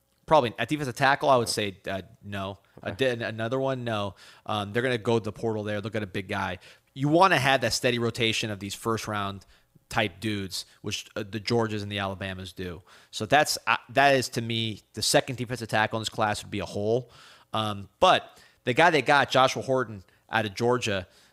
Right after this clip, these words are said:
Speaker 1: uh, North Carolina commit that they flipped, this was an ascendant player. A lot of people in Georgia thought that Georgia should be after this guy because of the way he ascended. I think he grew. He's about six four, two eighty-five, two ninety now.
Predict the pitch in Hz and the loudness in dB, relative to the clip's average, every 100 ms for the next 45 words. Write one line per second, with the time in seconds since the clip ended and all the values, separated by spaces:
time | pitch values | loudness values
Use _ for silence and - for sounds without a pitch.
0 | _ - 104 95 _ _ 123 135 127 135 | _ -6 -4 -6 _ _ -2 0 0 0
1 | 120 117 113 113 113 110 104 95 - 123 | 2 0 -2 -6 -8 -8 -10 -10 -6 -4
2 | 107 - - _ _ _ - 170 185 127 | -4 -6 -18 _ _ _ -6 -2 0 0
3 | 104 - - 147 123 101 - 120 95 85 | 2 2 4 4 2 -8 -4 -4 -4 -8
4 | - - 120 151 160 - 139 127 113 123 | -10 0 6 8 6 2 -2 -2 -2 0
5 | 120 110 - 110 98 98 - 117 104 104 | 0 -2 -2 -4 -4 -8 -4 -4 -4 -6
6 | 95 98 92 92 95 92 - 92 90 95 | -8 -6 -6 -6 -8 -8 -8 -8 -8 -8
7 | 104 104 104 101 92 104 101 107 104 - | -6 -4 -4 -6 -6 -6 -4 -6 -8 -16
8 | - 123 123 104 101 117 117 104 104 95 | -6 -4 -4 -6 -4 -2 0 -2 -4 -4
9 | - 135 - 123 117 - 123 117 113 - | -4 -4 -2 -2 -2 -4 -2 -2 -2 0
10 | 110 - 117 104 104 107 107 107 107 | -2 -2 -6 -4 -2 -4 -4 -4 -6